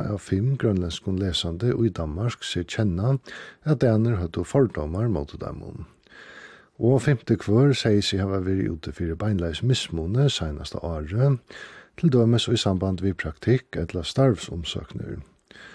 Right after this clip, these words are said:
Seitjan prosent sa då at det først og fremst var lestrarfelavanir som stod og fire vanlige ferne,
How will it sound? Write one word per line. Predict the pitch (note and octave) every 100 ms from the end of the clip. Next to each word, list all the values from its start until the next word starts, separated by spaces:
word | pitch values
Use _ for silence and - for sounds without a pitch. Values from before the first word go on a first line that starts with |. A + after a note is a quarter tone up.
| - - - _ _ _ _ _ _ _
Seitjan | - C3+ D3 B2+
prosent | G#2+ G2+ A2+ C3 A2+
sa | G2+
då | F#2 A#2+ B2+
at | G#2
det | A2
først | - A2+ -
og | F2
fremst | G2 A#2 -
var | F#2+ G2
lestrarfelavanir | G2+ A2 - - F2 - G2+ E2+ D#2 D2+ G2 C3+
som | B2+ B2+
stod | - F#2+ F#2
og |
fire | E2+ A#2+ F2+
vanlige | E2 G2 F2 D#2 D#2+ F#2
ferne, | F#2 E2 D#2+ A2 D3